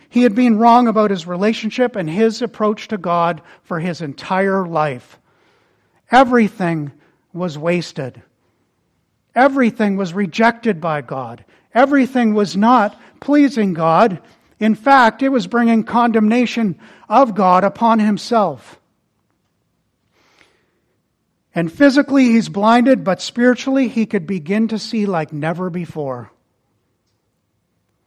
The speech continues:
He was blinded physically, but yet God was opening his eyes to the wonder, to the amazement of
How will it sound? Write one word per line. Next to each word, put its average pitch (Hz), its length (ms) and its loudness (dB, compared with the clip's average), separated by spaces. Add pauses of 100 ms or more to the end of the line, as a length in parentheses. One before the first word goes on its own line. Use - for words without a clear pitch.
(200)
He 175 160 -8
was 175 140 -6
blinded 214 520 2
physically, 175 800 -2 (580)
but 160 120 -6
yet 170 280 -2
God 196 340 2
was 175 200 -8
opening 196 420 -2
his 190 240 -4
eyes 165 400 -2
to 190 100 -10
the 170 120 -8
wonder, 175 420 -6
to 170 200 -12
the 165 160 -8
amazement 170 680 -6 (720)
of 170 360 -2